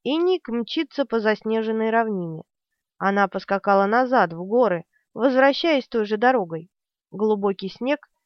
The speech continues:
не был помехой для Ника. Когда Кэлен наконец оказалась в лесу,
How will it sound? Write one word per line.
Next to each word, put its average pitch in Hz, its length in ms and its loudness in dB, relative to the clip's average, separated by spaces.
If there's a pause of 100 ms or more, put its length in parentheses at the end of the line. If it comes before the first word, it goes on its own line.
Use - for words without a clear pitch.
(200)
не 320 200 0
был 196 160 0
помехой 190 460 0
для 208 180 -2
Ника. 160 380 -10 (760)
Когда 196 380 0
Кэлен 220 420 0
наконец 208 480 0
оказалась 190 520 0
в 180 60 -12
лесу, 220 400 -6